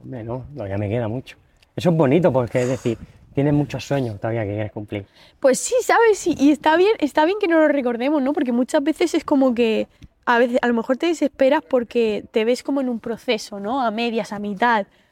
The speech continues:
Speaker 2: como, pero es que la vida es eso, ¿no? O sea, ¿cómo voy a estar completa ya si tengo veintiséis años? O sea, creo que es verdad con lo que tú dices, y sería preocupante que te dijese, "Sí, ya está".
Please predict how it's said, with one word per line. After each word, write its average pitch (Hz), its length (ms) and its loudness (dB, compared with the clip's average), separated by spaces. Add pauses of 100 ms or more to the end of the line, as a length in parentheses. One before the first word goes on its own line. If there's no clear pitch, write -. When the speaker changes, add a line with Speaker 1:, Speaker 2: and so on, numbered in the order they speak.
(160)
Speaker 2:
como, 226 600 -2
pero 233 180 2
es 233 100 -2
que 320 120 -4
la 269 120 4
vida 254 200 2
es 294 120 -2
eso, 277 320 -2
¿no? 226 180 -4
O - 60 -10 (100)
sea, 226 360 -2 (240)
¿cómo 240 220 0
voy 311 140 4
a - 20 0
estar 285 240 -4
completa 254 480 -2
ya 226 180 -2
si 214 140 -8
tengo 214 220 -6
veintiséis 220 520 -4
años? 196 400 -8
O - 340 -20
sea, 208 280 0 (640)
creo 220 220 2
que 254 140 4
es 247 60 2
verdad 247 340 2
con 254 100 0
lo 240 80 2
que 233 80 -2
tú 240 120 -6
dices, 277 260 -2
y 240 60 -2
sería 214 320 2
preocupante 247 480 -2
que 247 100 -6
te 240 100 -4
dijese, 233 500 -4
"Sí, 240 640 2 (1080)
ya 247 180 4
está". 233 440 2